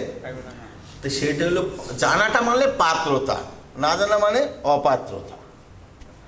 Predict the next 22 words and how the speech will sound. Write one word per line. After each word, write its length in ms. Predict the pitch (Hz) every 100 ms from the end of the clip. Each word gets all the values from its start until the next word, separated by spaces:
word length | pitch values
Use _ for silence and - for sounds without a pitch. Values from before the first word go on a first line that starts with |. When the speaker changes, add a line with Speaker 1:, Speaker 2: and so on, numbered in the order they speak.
| - -
Speaker 2:
তো 60 | 185
এই 120 | 214
জন্য 180 | 240 247
মহাপ্রভু 420 | 233 240 247 247 -
পাত্র, 480 | 208 208 240 190 294
যে 140 | 480
পাত্র 260 | 247 220 240
আছে 140 | 220 196
ঠিক 120 | 180
আছে, 140 | -
অপাত্র 460 | - 208 247 247 247
আছে 180 | 240 269 262 - - -
সেও 180 | 135 127 123
ঠিক 160 | - 98
আছে। 200 | - - - - - - - - - - - - -
পাত্রাপাত্র 760 | 202 202 247 240 233 226 208
বিচার 400 | 190 185 190 180
নাই, 360 | 185 208 226 - - - - 123
নাই 440 | 131 147 170 165
স্থানে 400 | - 127 123 110
স্থান। 460 | - 107 104 - - - - - - - - - -
আচ্ছা, 280 | 120 127 165